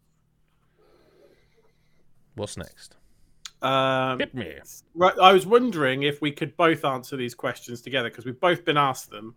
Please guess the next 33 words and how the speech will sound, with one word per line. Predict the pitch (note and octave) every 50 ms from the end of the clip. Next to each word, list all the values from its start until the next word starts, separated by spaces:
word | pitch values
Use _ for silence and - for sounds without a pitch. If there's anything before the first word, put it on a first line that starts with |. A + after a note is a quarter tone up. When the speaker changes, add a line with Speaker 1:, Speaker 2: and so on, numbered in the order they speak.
| _ _
Speaker 2:
and | - B2+
I | A#2+
feel | - - C3+
like | B2+ B2 -
otherwise | C3+ B2 B2 B2 B2 A#2+ A#2+ -
it | C3+
would | A2 A2+
be | - B2+ A#2+
like | A#2+ A#2 A#2 A2+ A2+ - _ - - _ -
us | A2 A2
going | - - C3+ A#2+ A#2 A2+
back | A2+ G#2+ - -
and | A#2+ A2+ -
forth. | - A#2+ A2+ G#2+ G2+ - -
Speaker 1:
Okay. | A3+ - - C3 G3 A3 _ _ _ _ _ _ _ _ _ _ _ _
Speaker 2:
Um, | - B2 B2 B2 B2 B2 A#2+ A#2+ B2+ -
so | - - - C#3 C3+
which | C#3 F3 G3 F#3+ - -
game | - E3 D#3 D#3 D3+ C#3+
do | B2+ C#3+
you | D3
like | D3+ D3 D3+ D3 D3
more | C#3 C#3 C#3 C3
than | C3+ B2+ B2
Breath | - C3+ B2+ -
of | -
the | - C3
Wild? | C3 C3 B2 A#2+ G#2+ G#2+ G#2+
He's | B2 A2+ -
asked | - A#2+ A#2+ - _
both | - C3 B2+ B2 -
of | A#2+ A#2
us. | G2+ G2 - - - - _